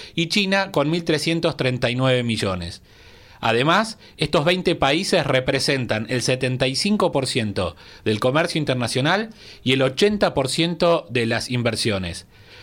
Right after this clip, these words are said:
Para darte una idea de lo que esto significa para la Argentina,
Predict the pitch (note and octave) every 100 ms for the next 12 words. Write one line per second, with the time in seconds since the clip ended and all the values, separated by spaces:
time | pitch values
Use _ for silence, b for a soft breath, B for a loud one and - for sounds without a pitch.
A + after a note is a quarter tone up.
0 | B - B2+ D3 G#3 G#3 D#3+ C3 B2+ F#3
1 | F3+ B2 A2 A2+ G#2 A#2 D3+ - D#3 C3
2 | - - C3+ B2+ B2 A#2+ D#3+ D#3+ D3 B2+
3 | A2+ G#2+ G#2+ G#2+ A2+ A2 E3+ G3 C#3